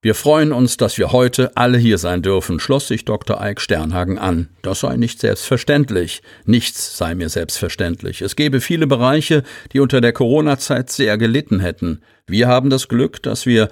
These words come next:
in diesen Zeiten relativ gut dastehen und dass es uns besser geht als den meisten anderen.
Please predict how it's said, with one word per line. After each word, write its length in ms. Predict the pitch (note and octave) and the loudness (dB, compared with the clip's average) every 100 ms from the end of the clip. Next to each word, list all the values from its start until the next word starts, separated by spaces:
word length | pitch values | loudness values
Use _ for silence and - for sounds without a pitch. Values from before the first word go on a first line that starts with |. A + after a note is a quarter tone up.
| - | -4
in 120 | - A2 | -6 -2
diesen 280 | E3 D#3 | 0 0
Zeiten 400 | D#3 C#3+ B2 A#2+ | 0 0 0 0
relativ 540 | A2 C3 D#3 - D3 - | -2 -2 -2 -4 -8 -2
gut 260 | A#2 A2 | -2 0
dastehen 600 | A#2 A#2 B2 C#3+ A#2+ A#2 - - | 0 0 0 4 4 4 -2 -6
und 320 | D#3+ F3+ - | -2 -2 -2
dass 100 | A#2+ | -4
es 160 | A#2 G#2+ | -2 -4
uns 240 | A#2+ G#2+ | -2 -2
besser 320 | - A2+ - A2+ | 0 0 2 0
geht 360 | A2 G2 - - | 2 0 -2 -6
als 280 | A#2 B2 - | -4 -4 2
den 140 | D3 | 4
meisten 440 | G#2+ D#2+ - A#2+ | 4 0 -2 -2
anderen. 560 | A#2 G#2+ F#2+ F#2 E2+ E2+ | 0 0 0 0 -2 -4